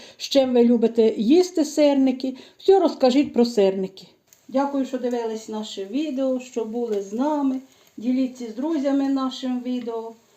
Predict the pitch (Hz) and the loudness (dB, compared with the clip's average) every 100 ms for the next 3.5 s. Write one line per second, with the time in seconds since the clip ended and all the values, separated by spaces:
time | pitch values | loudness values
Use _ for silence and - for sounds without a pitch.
0 | _ - 247 247 240 214 - 202 226 302 | _ -8 -6 -4 -6 -6 -2 0 2 2
1 | 294 254 254 - _ 233 247 247 226 - | 2 -2 -8 -12 _ -8 -6 -6 -10 -10
2 | 220 220 214 208 - 196 190 - 185 190 | -8 -6 -6 -8 -10 -10 -10 -10 -12 -8
3 | 233 285 269 240 | -6 -2 -2 -2